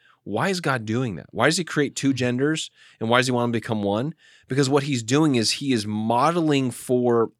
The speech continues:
humanity that there are gonna be differences within humanity, and yet there's still oneness that is possible. Just like the, there are differences, not in nature, but the differences in roles of, of the Trinity. And, and that's,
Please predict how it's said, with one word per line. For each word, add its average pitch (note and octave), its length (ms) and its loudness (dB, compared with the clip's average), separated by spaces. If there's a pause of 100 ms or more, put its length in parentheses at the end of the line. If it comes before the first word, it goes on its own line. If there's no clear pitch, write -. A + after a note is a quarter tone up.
humanity A2+ 960 -2 (520)
that A#2+ 420 4
there C3 220 4
are C3+ 60 4
gonna C3 180 2
be A#2 140 2
differences G#2 880 0
within G2+ 360 -2
humanity, F#2 680 -4
and A2 140 -2
yet A#2 240 0
there's A2 200 0
still A2+ 280 0
oneness B2 560 0
that G#2+ 140 -2
is G2+ 140 -6
possible. G2 560 -8
Just A#2+ 220 -2
like B2 180 -2
the, G#2+ 220 4 (420)
there A#2+ 160 4
are A2 140 4
differences, G#2+ 760 0
not A2 220 4
in C3+ 200 2
nature, C#3 440 2
but G2 160 -2
the G2+ 80 -4
differences A2+ 600 -2
in G2 280 -4
roles G#2+ 580 0 (520)
of, A#2 420 0 (220)
of G#2+ 160 0
the G#2 80 -2
Trinity. F#2+ 460 -2
And, A2 160 -4
and A2+ 240 0
that's, C3+ 360 0